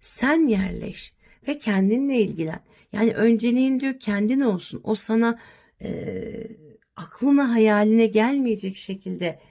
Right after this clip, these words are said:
yaklaşsa bile ya da jestler yapsa bile sen ne olursa olsun kendini merkezin dışına çıkarmamalısın.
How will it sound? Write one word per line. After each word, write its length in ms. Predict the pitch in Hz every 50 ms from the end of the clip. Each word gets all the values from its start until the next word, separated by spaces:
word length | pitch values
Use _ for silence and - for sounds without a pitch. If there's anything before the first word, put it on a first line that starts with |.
| _ _ _ _ _ -
yaklaşsa 720 | 190 185 190 - - 196 196 196 196 - - 370 440 -
bile 140 | 302 240 220
ya 200 | 180 175 180 175
da 100 | 180 180
jestler 580 | 165 180 190 196 190 - - - 208 208 208
yapsa 500 | 196 202 202 208 208 - - - 349 349
bile 220 | 294 262 330 349 349 - - - _ _ _
sen 440 | - - - - 240 285 339 - - _ -
ne 80 | 262
olursa 460 | 269 277 285 262 247 233 - - 226
olsun 400 | 214 220 220 - - - 320 339 - _ _ _ _ _ _
kendini 460 | _ 233 220 214 214 208 226 247 294
merkezin 640 | 302 240 220 214 208 202 - 233 226 233 294 285 247
dışına 320 | 240 240 - - 247 240 240
çıkarmamalısın. 1200 | - - - - - 220 220 214 202 190 175 175 175 - 185 190 - - - - - 139 135